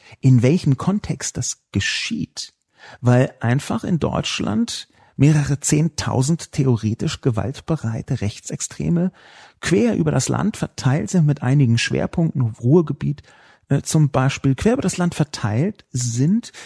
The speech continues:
die irgendwann vielleicht entsche-, sich entscheiden, irgendeine Person von dieser Liste, die nun mal gerade nah wohnt oder wo sie vorbeigehen oder wo sie denken, „Ey, äh, da weiß ich, wo das ist“, einfach zu attackieren auf die eine oder andere Art und Weise.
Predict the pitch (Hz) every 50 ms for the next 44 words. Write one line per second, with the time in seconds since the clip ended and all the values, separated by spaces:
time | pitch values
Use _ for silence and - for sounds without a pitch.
0 | - - - - _ - 226 233 - 277 - - 180 180 - - - 190 208 247
1 | 277 254 - - - 190 196 - - - 185 - - 170 - - - 156 - -
2 | - - 156 156 175 190 _ - - - - - - 262 220 - 160 156 151 -
3 | - 131 143 139 139 - 139 139 127 120 117 104 127 147 - - - 147 139 139
4 | 139 147 143 143 143 131 127 - - 131 131 120 131 175 240 262 214 180 190 196
5 | 190 - - 139 123 117 113 104 104 - - - - - - 208 165 156 143 143
6 | 139 117 117 117 117 120 110 107 117 120 123 - - - - 190 226 214 180 147
7 | - - - - - - - - - - 123 113 113 110 107 95 - - - -
8 | - 127 127 135 135 156 226 220 - 156 - - 127 123 123 - - 170 - -
9 | _ _ _ _ _ _ _ _ _ _ _ _ _ - - 127 127 - - 160
10 | 151 - - - - - - - - 151 - - - - - 101 - - - -
11 | - - 95 95 98 - - - - - 101 98 - - 95 92 - 95 - 117
12 | 120 120 98 98 92 98